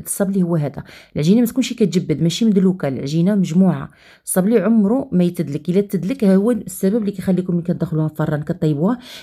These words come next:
الحلوه كتجمع، وهذاك السبب كتكون مدلوكه. ديما خص القوام ديالها بحال هذا الشكل هذا. هنا غادي نطلقها،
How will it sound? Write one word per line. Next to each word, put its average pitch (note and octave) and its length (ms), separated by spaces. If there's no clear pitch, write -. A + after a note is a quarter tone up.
الحلوه F#3+ 400
كتجمع، C#3+ 640
وهذاك E3+ 460
السبب A3 260
كتكون F#3+ 300
مدلوكه. F3 500
ديما G3+ 200
خص F#3 120
القوام D3 360
ديالها D#3+ 240
بحال C4 180
هذا D#3+ 120
الشكل - 280
هذا. - 240
هنا A3+ 340
غادي G3+ 240
نطلقها، G#3 600